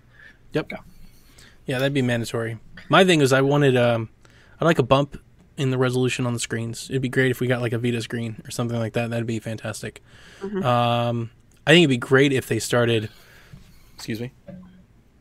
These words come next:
Speaker 1: Mm, I thought I was gonna cough. Um, I think it'd be a great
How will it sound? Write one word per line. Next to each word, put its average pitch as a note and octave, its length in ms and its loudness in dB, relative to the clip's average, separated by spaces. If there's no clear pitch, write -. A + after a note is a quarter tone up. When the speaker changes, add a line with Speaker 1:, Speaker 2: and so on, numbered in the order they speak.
Speaker 1:
Mm, B2+ 180 -8
I G#2+ 60 -14
thought C3 80 -6
I - 20 2
was A#2+ 100 0
gonna A2+ 120 -2
cough. - 320 -2
Um, B2+ 400 4
I D#3+ 60 10
think F#3+ 120 10
it'd E3 80 8
be C#3 120 8
a A#2 40 0
great C#3 440 0